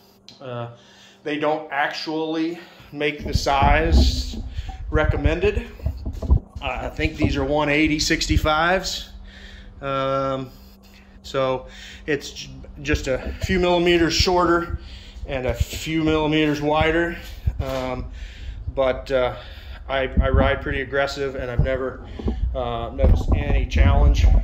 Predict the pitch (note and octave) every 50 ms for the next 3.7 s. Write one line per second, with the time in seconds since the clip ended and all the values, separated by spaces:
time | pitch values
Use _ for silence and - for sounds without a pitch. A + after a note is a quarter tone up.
0 | - - D3 C#3 C#3+ C#3 C#3 C#3+ C#3 C3+ C#3 C3 B2+ B2 - D3 C3+ C3 B2+ -
1 | - D3+ D3 - C3 C#3 C3+ C3 C3+ - D3+ D3+ D3+ D3+ D3+ D3+ D3+ - - -
2 | _ _ _ _ _ _ _ _ _ B2+ B2 B2 B2 A#2+ A#2+ A#2+ B2 B2 B2 A#2+
3 | A#2 A#2 A#2 C3+ C#3 C#3 C#3+ C#3+ C#3 C#3 C3+ - -